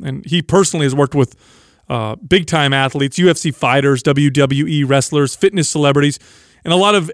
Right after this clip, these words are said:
everyday people. And of course, I told you, he, uh, is the founder of N C I. They are what we consider to be one of the premier online nutrition cour-, coaching courses that you can find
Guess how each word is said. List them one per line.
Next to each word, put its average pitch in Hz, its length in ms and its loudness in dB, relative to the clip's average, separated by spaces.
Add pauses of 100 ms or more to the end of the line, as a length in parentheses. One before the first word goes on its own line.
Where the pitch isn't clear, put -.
everyday 165 460 2
people. 160 420 -2
And 139 100 -6
of 131 80 -6
course, 151 220 2
I 143 60 0
told 139 260 -2
you, 156 100 -2
he, 160 600 0
uh, 151 260 -6
is 156 240 0
the 151 160 -2
founder 151 500 0
of 147 300 -2 (480)
N 175 220 2
C 180 320 -2
I. 160 320 2
They 135 180 -2
are 143 360 2 (300)
what 156 300 -4
we 202 140 4
consider 160 400 0
to 139 80 0
be 139 180 2
one 143 100 2
of 135 60 -2
the 127 60 -2
premier 165 760 0 (540)
online 175 560 2
nutrition 160 540 0
cour-, 160 320 0 (100)
coaching 143 540 0 (420)
courses 151 560 0
that 156 140 -2
you 160 120 0
can 143 160 0
find 135 500 0